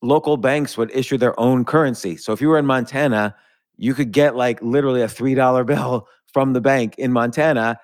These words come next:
and it was good because that bank was supporting it. It's not like in eighteen thirty people would go from Montana to Chicago to buy a coat. You would have to buy everything in your local town,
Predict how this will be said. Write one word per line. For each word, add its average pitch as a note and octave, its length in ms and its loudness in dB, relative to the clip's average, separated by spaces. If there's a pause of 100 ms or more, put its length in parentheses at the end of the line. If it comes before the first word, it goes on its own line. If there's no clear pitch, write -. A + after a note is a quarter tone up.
(140)
and A#2+ 160 0
it B2 80 -2
was B2 160 -2
good B2 280 4
because B2 500 -2
that B2 240 0
bank A#2 240 -4
was - 120 -4
supporting G#2+ 380 -2
it. C3 140 0
It's G#2 180 -4
not B2 160 0
like A#2 260 -2 (300)
in A2+ 240 -2
eighteen A#2 400 -2
thirty A#2 320 0
people A2+ 320 -4
would G#2+ 140 -2
go A2 360 2 (680)
from B2 140 0
Montana A#2+ 720 0 (260)
to A2+ 160 2
Chicago A#2+ 560 0
to A2 140 -6
buy A2+ 200 -2
a D3 60 -4
coat. D3+ 420 0
You A#2+ 140 -4
would A#2+ 140 -2
have A#2 160 -2
to A#2 60 -8
buy B2 180 2
everything B2+ 320 -2
in A2+ 80 -2
your A#2 120 0
local A2+ 300 0
town, A2+ 380 -2